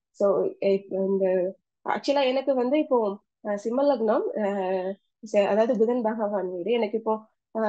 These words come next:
ரெண்டாவது வீடு வந்து புதன் வீடு. புதன் வந்து எனக்கு ஆறுல இருக்காங்க. அ, that is, அ, அ, அ, சனி,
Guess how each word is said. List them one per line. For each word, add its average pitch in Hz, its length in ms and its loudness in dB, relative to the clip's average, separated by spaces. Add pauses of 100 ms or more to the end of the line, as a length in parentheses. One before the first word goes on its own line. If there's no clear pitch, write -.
ரெண்டாவது 254 360 2
வீடு 233 160 -4
வந்து 214 180 -6
புதன் 214 360 -2
வீடு. 196 320 -2
புதன் 269 280 4
வந்து 294 240 -2
எனக்கு 262 220 0
ஆறுல 226 360 0
இருக்காங்க. 196 540 -2 (320)
அ, 214 120 2
that 202 200 2
is, 208 220 -2
அ, 185 360 2 (260)
அ, 175 360 -6 (300)
அ, 185 260 -2
சனி, 214 540 2